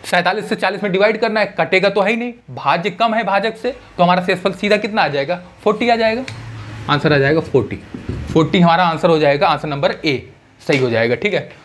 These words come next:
आज ये क्वेश्चन नंबर नाइन हो गया, क्वेश्चन नंबर टेन पे आइए। अब थोड़ा तेज करेंगे क्योंकि बातें आप समझ चुके हैं। क्वेश्चन नंबर टेन क्या कहता है, क्वेश्चन नंबर टेन, एक बार क्वेश्चन नंबर टेन देखिए क्या कहता है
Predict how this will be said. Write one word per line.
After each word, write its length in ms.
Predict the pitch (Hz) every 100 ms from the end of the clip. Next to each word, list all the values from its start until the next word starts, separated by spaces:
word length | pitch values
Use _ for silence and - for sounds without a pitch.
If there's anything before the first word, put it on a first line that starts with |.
| -
आज 140 | 147 156
ये 60 |
क्वेश्चन 240 | 185 160 170
नंबर 160 | 160
नाइन 200 | 156 151
हो 100 | 151
गया, 120 | 147 175
क्वेश्चन 240 | 156 147
नंबर 140 | 139
टेन 200 | 147 110
पे 80 | 95
आइए। 180 | 92 95 - - - - - - - - -
अब 100 | 202
थोड़ा 120 | 180 190
तेज 220 | 185 185
करेंगे 280 | 175 160 220 - - - - - - -
क्योंकि 360 | 160 135 277 311 - - - -
बातें 440 | 165 135 156 151
आप 200 | 170 196 -
समझ 140 | 139
चुके 240 | - 117 101
हैं। 160 | 113 - - - - - -
क्वेश्चन 220 | - 170 202
नंबर 120 | 214
टेन 180 | 202 190
क्या 100 | 196
कहता 280 | 175 156 156
है, 100 | 151 233 - _ _ _ _ _ _ _ _ _ _ _ _ _ _ _ _ _ _ _ _ -
क्वेश्चन 260 | 143 156
नंबर 220 | 156 139 202 - - -
टेन, 160 | 101 87 - - - - -
एक 80 | 165
बार 100 | 190
क्वेश्चन 220 | 175 185
नंबर 140 | 185
टेन 180 | 185 190
देखिए 400 | 170 147 175 240 - - _
क्या 120 | - 139
कहता 300 | 120 104 104
है 160 | 113